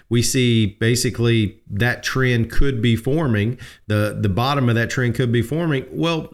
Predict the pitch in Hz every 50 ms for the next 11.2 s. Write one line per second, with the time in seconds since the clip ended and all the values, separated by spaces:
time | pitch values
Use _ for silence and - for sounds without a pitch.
0 | - _ - - 135 165 196 180 196 175 147 - - 160 160 151 151 147 143 139
1 | 120 120 - - - 135 131 120 117 131 175 208 240 180 127 90 143 147 156 156
2 | 151 143 127 120 139 135 123 120 113 120 131 139 147 139 131 - 107 117 127 131
3 | 139 - - 147 139 - - - 147 143 143 147 151 156 - - - - 123 113
4 | 117 113 110 110 110 110 - - - 98 110 120 113 113 107 - - - - 104
5 | 117 127 - - - 113 117 - - 120 123 127 123 120 110 101 98 - 107 110
6 | 113 120 - - 147 143 147 - - - - - - _ - 117 120 113 110 -
7 | 110 98 95 - - 127 120 - - 117 104 95 104 107 120 117 - 147 131 -
8 | - - - 117 117 123 127 123 123 135 117 117 113 107 110 110 117 117 113 -
9 | - - 95 110 117 110 117 123 117 104 104 101 98 98 98 98 95 - - -
10 | - 123 123 123 120 113 117 117 113 92 - 120 123 123 107 - 123 123 135 151
11 | 165 165 165